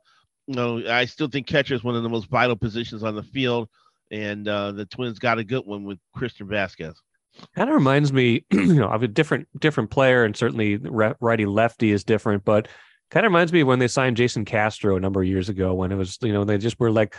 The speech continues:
Speaker 2: looking for someone to kinda hold down that job, that, so someone that was maybe not flashy, but, you know, I think Castro was kind of underappreciated here for, for what he did, even though he didn't hit a ton. He was, he was a guy that, you know, pitchers liked throwing to him, and he,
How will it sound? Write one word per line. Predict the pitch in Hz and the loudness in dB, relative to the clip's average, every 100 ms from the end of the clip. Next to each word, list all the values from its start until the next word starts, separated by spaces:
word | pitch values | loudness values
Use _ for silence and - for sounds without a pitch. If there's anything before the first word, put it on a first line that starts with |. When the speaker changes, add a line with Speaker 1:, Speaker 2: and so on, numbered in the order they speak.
| - _ _ - | -20 _ _ 0
Speaker 2:
looking | 151 170 | 2 2
for | 147 135 | 0 2
someone | 147 139 | 2 2
to | 127 | 2
kinda | 135 113 | 2 0
hold | - 147 143 | 2 2 2
down | 135 131 131 | 2 2 2
that | 123 123 120 | 2 0 0
job, | 113 110 110 | 2 4 2
that, | 117 139 | 0 -4
so | 139 113 | 0 0
someone | - 131 123 117 | 0 0 2 2
that | 117 | 0
was | 135 107 104 - - _ - | 2 2 0 -6 -20 _ -2
maybe | 127 135 | 0 2
not | 131 143 | 2 0
flashy, | - 117 117 113 120 | 0 2 2 0 0
but, | 110 113 156 | 2 2 2
you | 131 | 0
know, | 123 120 | 0 0
I | 135 | -2
think | 185 | -2
Castro | 143 135 135 123 | 0 0 2 2
was | 107 | 2
kind | 127 | 2
of | 110 | 2
underappreciated | 107 104 95 117 107 104 95 92 | 2 2 0 -2 0 0 0 0
here | 104 | -2
for, | 92 104 131 | 0 -2 0
for | 113 | 0
what | 107 104 | 2 2
he | 117 104 | 2 0
did, | 104 98 | 2 2
even | 101 104 | 0 0
though | 104 101 | 0 0
he | 104 - - _ _ | 0 -2 -14 _ _
didn't | 170 131 | 0 4
hit | 143 135 | 2 2
a | |
ton. | - 120 110 | 2 2 0
He | 110 135 | 2 4
was, | 135 123 123 | 4 2 0
he | 113 151 | 2 4
was | 139 | 4
a | |
guy | 120 117 117 | 2 2 4
that, | 117 127 | 2 2
you | 147 | 2
know, | 113 107 147 _ _ 180 196 _ _ | 2 2 -2 _ _ -20 -20 _ _
pitchers | 135 147 151 139 | 0 2 2 2
liked | 135 127 | 0 2
throwing | 135 127 120 | 2 2 2
to | 127 117 | 2 4
him, | 113 | 2
and | 131 107 104 | 0 0 0
he, | 110 | -2